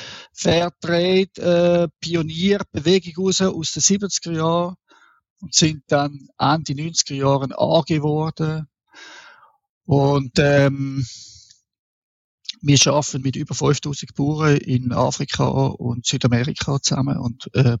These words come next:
bringen ihre Produkte auf Europa.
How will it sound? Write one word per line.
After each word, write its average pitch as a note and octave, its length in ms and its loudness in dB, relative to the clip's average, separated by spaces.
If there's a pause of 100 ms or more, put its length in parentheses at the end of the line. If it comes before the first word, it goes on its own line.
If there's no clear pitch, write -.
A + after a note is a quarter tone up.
(100)
bringen B2+ 320 4 (400)
ihre C#3 240 2
Produkte C#3 520 -2
auf B2 120 -2
Europa. B2+ 640 -2